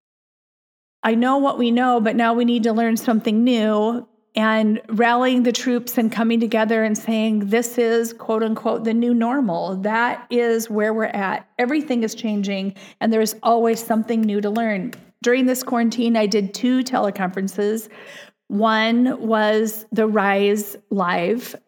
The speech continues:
um, with Rachel Hollis. I love that they said that they would never do a virtual conference because they felt like it was so important, the energy of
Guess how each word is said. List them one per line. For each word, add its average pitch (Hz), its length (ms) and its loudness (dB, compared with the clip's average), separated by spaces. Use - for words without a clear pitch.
um, 180 600 -2
with 214 200 -2
Rachel 208 300 0
Hollis. 196 580 -2
I 214 100 0
love 214 320 0
that 247 200 0
they 208 140 2
said 202 340 -2
that 226 140 -2
they 196 120 0
would 190 200 0
never 214 720 0
do 214 320 0
a 214 100 -2
virtual 202 420 -2
conference 208 540 -4
because 202 320 -6
they 202 180 -4
felt 190 400 -4
like 196 180 -4
it 208 80 -6
was 196 100 -8
so 190 260 -4
important, 196 560 -4
the - 180 -4
energy 190 440 -2
of 196 180 -4